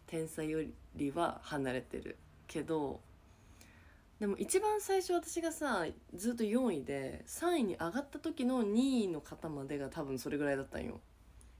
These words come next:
確か。そう。だから、まあ、何があるかね、本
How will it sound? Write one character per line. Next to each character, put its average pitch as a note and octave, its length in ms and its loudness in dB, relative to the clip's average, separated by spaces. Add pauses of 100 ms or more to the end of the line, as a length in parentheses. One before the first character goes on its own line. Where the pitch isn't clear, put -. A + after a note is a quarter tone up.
(100)
確 - 300 -8
か。 - 160 -8 (1700)
そ - 280 -14
う。 D#3 40 -8 (320)
だ F3+ 80 -8
か F3 140 -12
ら、 D#3 60 -8 (340)
ま D#3+ 140 -6
あ、 D#3 40 -4
何 A#3 260 -2
が G#3 160 -2
あ G#3 40 -4
る G#3 100 -4
か F3 120 -10
ね、 E3+ 240 -8
本 A3+ 120 -4